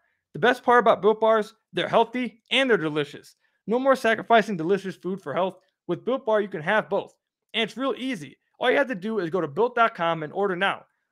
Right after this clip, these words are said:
All Built Bars and Puff Bars are covered in a hundred percent real chocolate. That means that with Built Bar, you can eat healthy and actually enjoy eating them. Have you ever tried the Puffs Bu-, uh, Puffs Built Bar yet? We are going crazy for the Puffs. They come in crazy flavors like banana cream pie and even churro.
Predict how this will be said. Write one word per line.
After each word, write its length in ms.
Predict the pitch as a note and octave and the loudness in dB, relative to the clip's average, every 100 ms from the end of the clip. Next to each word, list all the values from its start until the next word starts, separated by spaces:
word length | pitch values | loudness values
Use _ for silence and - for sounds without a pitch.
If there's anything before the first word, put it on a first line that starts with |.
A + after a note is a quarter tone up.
| _ | _
All 160 | - C4+ | 2 4
Built 260 | A3 G#3+ | 4 4
Bars 300 | E3 B2+ B2 - | 2 -4 -6 -4
and 200 | G#3+ C#4 | -2 -2
Puff 280 | - D3+ - | -2 -4 -4
Bars 300 | C3+ B2 B2+ _ - | -8 -8 -10 _ -6
are 100 | E3+ | -4
covered 220 | B3+ B3 | -2 -2
in 60 | |
a 60 | D#3+ | -4
hundred 200 | E3 A3+ | -2 -4
percent 280 | G3+ G3 E3+ | -4 -6 -6
real 120 | D#3+ | -6
chocolate. 420 | - F3+ D3 - _ _ - | -2 -2 -2 -10 _ _ -12
That 140 | F3+ | -6
means 220 | A#3 B3 F3 - | -4 -4 -6 -6
that 160 | E3 | -6
with 160 | D3 C#3 | -6 0
Built 200 | G3 B3 | 2 4
Bar, 180 | F#3+ D#3+ | 4 2
you 100 | D#3+ | 0
can 180 | D3+ - | -8 -8
eat 160 | A3 | -6
healthy 400 | G#3+ A#3 B3 B3+ _ | -4 -4 -6 -14 _
and 200 | A#3 B3 | -6 -4
actually 300 | G3+ G#3 G#3+ | -2 -4 -4
enjoy 320 | F3+ D#3 F3 E3+ _ | -4 -2 -2 -4 _
eating 300 | A3 C4 F3 | -4 -4 -4
them. 100 | B2+ - _ _ _ _ _ _ _ _ | -8 -20 _ _ _ _ _ _ _ _
Have 120 | - A#3 | -2 0
you 60 | |
ever 100 | C4 | 0
tried 260 | - G3+ A3 | 0 -2 -2
the 80 | E3+ | -2
Puffs 280 | - G3+ D#3 | -2 -2 -4
Bu-, 240 | C#3 E3 _ - | -10 -10 _ -2
uh, 200 | D3 C3 | -2 -2
Puffs 360 | - A3 G#3 | 0 -2 -2
Built 260 | D3+ F3+ G#3 | -4 -4 0
Bar 160 | A3 | 0
yet? 260 | A3+ B3+ A#3+ _ _ _ - | 0 0 -4 _ _ _ -4
We 100 | A3 | -2
are 40 | |
going 260 | A3 C4 A3+ | 2 0 0
crazy 440 | - G#3 A3+ G#3 | -2 0 0 0
for 120 | G#3 | -2
the 80 | F#3+ | -4
Puffs. 360 | F3+ E3+ - _ _ _ | 0 -2 -2 _ _ _
They 100 | F3+ | -6
come 180 | A#3 A#3+ | -4 -4
in 80 | G#3 | -4
crazy 360 | - A#3 A#3+ | 2 2 0
flavors 340 | A#3+ A3+ E3 C#3+ | 0 0 0 -4
like 160 | C#3 | -6
banana 260 | D3 F3 G#3+ | -2 0 0
cream 220 | G#3 G3 | -2 -6
pie 220 | - F#3+ | 0 2
and 200 | G3+ F3 | 2 0
even 220 | F3+ A3+ | -4 -8
churro. 340 | E3+ A#3 G3+ | -6 0 0